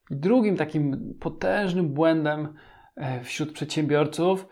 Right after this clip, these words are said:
jest to, że zatrudniają kierownika nie w tej kolejności. To znaczy, większość przedsiębiorców w Polsce, którzy na przykład rośli od zera, gdzieś tam zaczynali kiedyś robić coś samemu, na początku zatrudnia takich pomocników, wykonawców, którzy pomagają tej głównej osobie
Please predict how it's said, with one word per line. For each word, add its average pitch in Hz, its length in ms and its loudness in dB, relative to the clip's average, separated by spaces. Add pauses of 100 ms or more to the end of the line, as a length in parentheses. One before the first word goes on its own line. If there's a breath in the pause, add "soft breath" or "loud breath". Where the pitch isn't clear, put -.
(520 soft breath)
jest 139 400 0
to, 175 360 8
że 156 760 2
zatrudniają 160 640 0
kierownika 151 480 0
nie 175 140 4
w 175 60 -4
tej 151 220 0
kolejności. 120 800 -2
To 156 100 -6
znaczy, 208 280 -2
większość 233 300 0
przedsiębiorców 190 640 0
w - 60 -18
Polsce, 202 480 8
którzy 139 300 -4
na 147 80 -4
przykład 156 360 0
rośli 160 460 6
od 135 160 0
zera, 160 480 8
gdzieś 131 160 -4
tam 143 140 -10
zaczynali 156 460 2
kiedyś 139 280 -4
robić 135 220 -4
coś 143 100 -4
samemu, 165 460 0 (340 loud breath)
na 139 80 0
początku 170 420 -2
zatrudnia 147 720 2 (580 loud breath)
takich - 340 -16
pomocników, 180 720 2
wykonawców, 165 600 2
którzy 143 180 -4
pomagają 165 520 2
tej 143 140 0
głównej 151 340 0
osobie 135 440 0